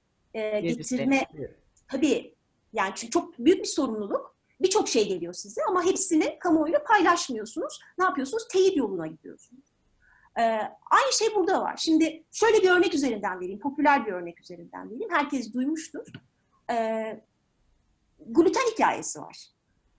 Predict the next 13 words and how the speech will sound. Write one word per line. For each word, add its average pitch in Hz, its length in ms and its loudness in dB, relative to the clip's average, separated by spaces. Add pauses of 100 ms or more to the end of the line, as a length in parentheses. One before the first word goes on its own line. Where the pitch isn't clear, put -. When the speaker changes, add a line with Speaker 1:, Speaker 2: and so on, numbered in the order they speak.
(360)
Speaker 1:
Kamuoyunun 349 440 2
malumu 262 460 4
oldu. 160 160 -8
Bir 359 120 0
çölyak 311 360 0
hastaları 190 480 -8
var, 523 120 -6 (100)
bir 427 160 -6
de 320 40 -4
glutene 349 420 -4
hassas 415 360 0
olan 285 420 0 (240)
bir 262 260 -6